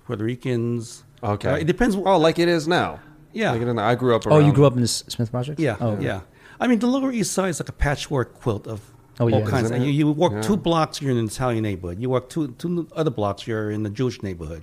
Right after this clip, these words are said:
Speaker 2: Yeah.
Speaker 1: And that was what it was like, and it still is
Speaker 2: It still
Speaker 1: more
Speaker 2: is
Speaker 1: or
Speaker 2: to
Speaker 1: less
Speaker 2: this
Speaker 1: like
Speaker 2: day.
Speaker 1: that.
Speaker 2: Mm-hmm.
Speaker 1: And that was what's great about the Lower East Side in Chinatown. Uh, it's this, uh,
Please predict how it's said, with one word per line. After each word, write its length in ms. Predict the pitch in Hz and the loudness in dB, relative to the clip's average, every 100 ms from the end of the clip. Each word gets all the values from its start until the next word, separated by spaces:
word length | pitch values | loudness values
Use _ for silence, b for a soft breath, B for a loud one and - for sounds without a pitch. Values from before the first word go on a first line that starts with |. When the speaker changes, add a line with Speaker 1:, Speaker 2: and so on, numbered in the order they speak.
| - | -10
Speaker 2:
Yeah. 240 | 107 104 104 - | -6 -6 -8 -8
Speaker 1:
And 720 | 156 143 131 127 139 151 123 | -2 0 -2 -6 -12 -12 -4
that 180 | 175 208 | -2 0
was 320 | 196 143 - | -2 -4 -8
what 240 | 175 170 170 185 | -4 -4 -6 -6
it 60 | |
was 180 | 151 143 | -4 -2
like, 220 | 143 180 - _ _ _ _ | -4 -6 -8 _ _ _ _
and 80 | 143 | -4
it 40 | 135 | -4
still 300 | - 190 190 | 0 4 4
is 180 | 160 - - 120 | 2 -6 -16 -14
Speaker 2:
It 60 | 123 | -12
still 220 | - 160 | -2 2
Speaker 1:
more 100 | 170 | 6
Speaker 2:
is 60 | 165 | 6
Speaker 1:
or 60 | |
Speaker 2:
to 60 | 143 | 6
Speaker 1:
less 140 | 151 | 4
Speaker 2:
this 80 | 101 | 4
Speaker 1:
like 140 | 107 107 | 0 0
Speaker 2:
day. 60 | |
Speaker 1:
that. 200 | 104 113 - 120 | -2 -4 -8 -10
Speaker 2:
Mm-hmm. 260 | 101 107 | -8 -4
Speaker 1:
And 160 | 156 156 | 0 0
that 160 | 214 | 0
was 180 | 233 180 | -2 -4
what's 220 | 202 190 | -6 -8
great 280 | - 170 190 | -6 -2 0
about 240 | 165 170 - | 0 -4 -4
the 80 | 160 | -2
Lower 180 | 165 | -2
East 160 | 160 151 | -2 -4
Side 220 | 170 165 | -6 -4
in 60 | 156 | -4
Chinatown. 640 | - 180 220 - 92 90 | -6 -6 -6 -6 -6 -6
Uh, 180 | 110 113 | -8 -8
it's 280 | 104 117 - | -8 -8 -6
this, 260 | 123 - - | -8 -8 -8
uh, 240 | 113 107 | -6 -6